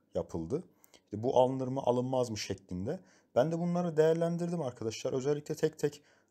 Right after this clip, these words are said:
e, açıp, e, inceledim. Oradaki bilgisayarların işlemcileri buradaki sıralamanın en altında bile yok. O derece, e, bilgisayarlar. Fakat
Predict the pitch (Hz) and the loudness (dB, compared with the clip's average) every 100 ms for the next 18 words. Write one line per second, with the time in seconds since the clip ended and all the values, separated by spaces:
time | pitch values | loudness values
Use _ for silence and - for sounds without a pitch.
0 | - 107 104 101 120 - 160 - _ _ | -4 -2 -2 2 2 2 -8 -10 _ _
1 | _ - 104 113 127 151 160 139 147 - | _ -4 -4 -2 0 2 2 0 -4 -10
2 | _ _ _ _ _ _ 113 156 180 185 | _ _ _ _ _ _ 6 6 4 -4
3 | - 170 147 160 165 175 170 165 113 117 | -4 -4 -4 -4 -2 0 2 2 0 -4
4 | - 170 180 175 165 175 139 151 160 180 | 2 2 2 0 0 -2 -2 0 0 -2
5 | - 156 165 170 175 185 165 185 175 170 | 2 6 6 4 0 0 2 4 4 2
6 | - 160 180 135 95 82 - - _ - | -2 0 0 2 0 0 -6 -20 _ 2
7 | 147 143 110 87 90 85 _ _ _ - | 4 6 4 2 -2 -4 _ _ _ -2
8 | 95 92 92 98 104 104 104 98 117 170 | 0 0 -2 -4 -4 -2 2 2 2 2
9 | 151 - 160 | 2 2 -2